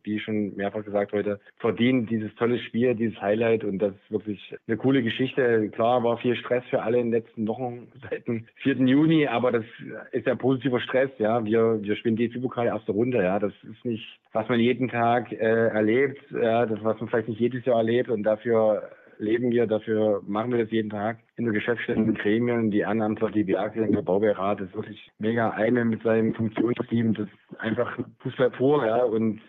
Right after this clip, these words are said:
ähm, genießt das Spiel und vielleicht haben wir am Ende Glück und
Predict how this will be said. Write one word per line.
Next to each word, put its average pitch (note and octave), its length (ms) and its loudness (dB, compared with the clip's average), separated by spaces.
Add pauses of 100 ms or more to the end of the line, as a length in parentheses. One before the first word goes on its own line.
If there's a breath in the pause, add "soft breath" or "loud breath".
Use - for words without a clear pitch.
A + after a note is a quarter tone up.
(100)
ähm, G#2+ 460 -6
genießt B2+ 360 0
das C3+ 100 0
Spiel B2+ 500 0 (140)
und A2 500 0 (120)
vielleicht A#2 300 0
haben B2 100 0
wir C3 100 2
am A#2+ 80 -2
Ende A#2+ 220 -2
Glück B2+ 400 -2
und A2 420 0